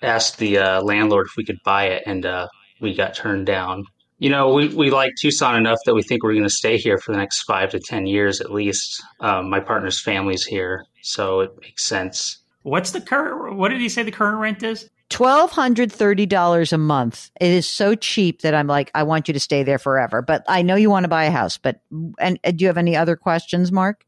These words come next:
Speaker 2: They actually have a good amount of money saved up for a down payment. Uh, obviously, with current interest rates, their monthly payment is gonna be more than what they're paying in rent for the foreseeable future. But, uh,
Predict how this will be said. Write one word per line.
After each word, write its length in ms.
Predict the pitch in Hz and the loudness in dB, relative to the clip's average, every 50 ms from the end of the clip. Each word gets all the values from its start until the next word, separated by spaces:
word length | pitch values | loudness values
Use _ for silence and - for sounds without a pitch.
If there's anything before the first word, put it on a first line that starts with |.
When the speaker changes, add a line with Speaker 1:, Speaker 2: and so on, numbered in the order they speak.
| _ | _
Speaker 2:
They 200 | - 185 190 196 | -2 0 0 2
actually 300 | 233 269 294 - 359 320 | 0 0 0 -2 -2 -2
have 180 | - 175 214 185 | 0 0 -2 -2
a 60 | 151 | -2
good 160 | 123 156 165 | -2 -2 0
amount 220 | 170 156 151 151 151 | 0 0 0 0 0
of 60 | 139 | -2
money 160 | 147 170 185 | -2 -2 -4
saved 320 | - - 160 131 120 110 | -4 -4 -4 -4 -2 -2
up 220 | 139 165 185 175 - | 0 -2 -2 -2 -4
for 120 | 143 120 | -4 -6
a 40 | 113 | -4
down 240 | 120 120 113 107 - | -6 -8 -8 -8 -8
payment. 560 | - 156 170 151 113 107 110 - - - - | -6 -6 -6 -6 -6 -8 -12 -16 -18 -20 -18
Uh, 60 | - 135 | -14 -10
obviously, 800 | 123 123 127 127 123 120 123 - 143 143 147 143 147 - 156 143 | -6 -6 -4 -4 -2 -4 -2 -2 0 0 0 -2 -4 -4 -4 -4
with 180 | 131 127 - | -4 -4 -4
current 380 | - 165 156 147 143 131 120 - - | -2 0 2 2 0 0 -4 -10 -6
interest 400 | - 160 165 - - 151 - - | -2 -2 -2 0 0 0 0 0
rates, 480 | 147 127 127 135 131 - - - - - - - - - - - - _ _ _ _ _ _ - | 0 0 0 0 -2 -4 -8 -10 -10 -12 -18 -20 -20 -20 -20 -20 -20 _ _ _ _ _ _ -2
their 280 | 131 139 135 131 127 123 | 0 2 2 2 2 2
monthly 380 | 123 127 143 147 143 - 131 | 2 2 0 0 0 0 -2
payment 380 | - - 143 135 131 131 - 143 | 0 0 -2 -2 -2 -2 -4 -4
is 100 | 131 123 | -4 -4
gonna 140 | 131 127 120 | -4 -4 -2
be 80 | 120 | -2
more 240 | 117 131 139 156 160 | 0 0 2 2 2
than 100 | 139 131 | 2 2
what 140 | 131 131 127 | 0 0 -2
they're 100 | 120 110 | -2 -4
paying 300 | - 135 139 135 131 120 | -4 -4 -4 -2 -4 -4
in 100 | 104 101 | -4 -4
rent 380 | 113 147 151 135 117 117 - - | -2 0 0 0 -2 -4 -6 -10
for 720 | - - - - - - - - - - 143 120 110 107 | -16 -20 -20 -20 -20 -20 -20 -14 -4 -2 -2 0 -2 -2
the 80 | 110 | -6
foreseeable 460 | - - 123 - - - 143 120 113 - | -8 -8 -8 -8 -6 -6 -6 -6 -6 -6
future. 300 | - 123 - - - 117 | -4 -4 -2 -2 -4 -4
But, 140 | - 131 | -4 -4
uh, 180 | 131 123 127 131 | -4 -4 -6 -6